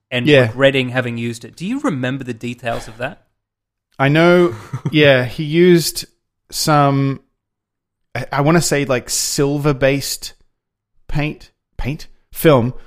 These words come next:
Speaker 2: And
Speaker 1: Mm-hmm.
Speaker 2: so it degraded in a way that made it look really fucking weird, which is why there was a whole, it was an expensive thing to,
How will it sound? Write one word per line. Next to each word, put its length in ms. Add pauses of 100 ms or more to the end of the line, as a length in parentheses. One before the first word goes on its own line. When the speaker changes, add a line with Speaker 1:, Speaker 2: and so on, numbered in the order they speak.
(220)
Speaker 2:
And 160
Speaker 1:
Mm-hmm. 100
Speaker 2:
so 480
it 140
degraded 600
in 80
a 60
way 300
that 380
made 220
it 40
look 120
really 180
fucking 360
weird, 140
which 140
is 120
why 200
there 120
was 100
a 60
whole, 480
it 120
was 120
an 60
expensive 520
thing 360
to, 520